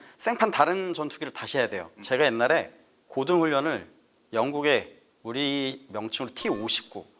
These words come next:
Speaker 2: 예.
Speaker 1: 호크를 탔는데 용어부터 완전 달라요.
Speaker 2: 어.
Speaker 1: 엔진 뭐 비상 장치도 다 다르고 완전 다른 문화로 갔다가 그다음에 다시 에프 파이브로 왔거든요. 쉽지 않았습니다.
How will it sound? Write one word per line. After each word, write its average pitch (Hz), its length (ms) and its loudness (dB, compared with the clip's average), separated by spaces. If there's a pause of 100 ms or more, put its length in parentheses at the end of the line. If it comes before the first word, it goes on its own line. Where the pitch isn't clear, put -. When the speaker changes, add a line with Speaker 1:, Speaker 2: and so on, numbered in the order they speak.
(100)
Speaker 2:
예. - 180 -18 (120)
Speaker 1:
호크를 180 420 0
탔는데 113 560 -6 (260)
용어부터 160 580 4
완전 139 440 2
달라요. 92 300 0 (200)
Speaker 2:
어. 90 300 -20
Speaker 1:
엔진 160 720 4
뭐 107 200 -2
비상 175 760 -2
장치도 - 440 -6
다 - 180 2
다르고 135 520 0 (260)
완전 160 340 2
다른 143 320 2
문화로 160 380 2
갔다가 160 440 2 (200)
그다음에 156 280 2
다시 123 240 -2
에프 113 180 4
파이브로 170 380 4
왔거든요. 120 380 -2 (240)
쉽지 - 260 -10
않았습니다. - 440 -12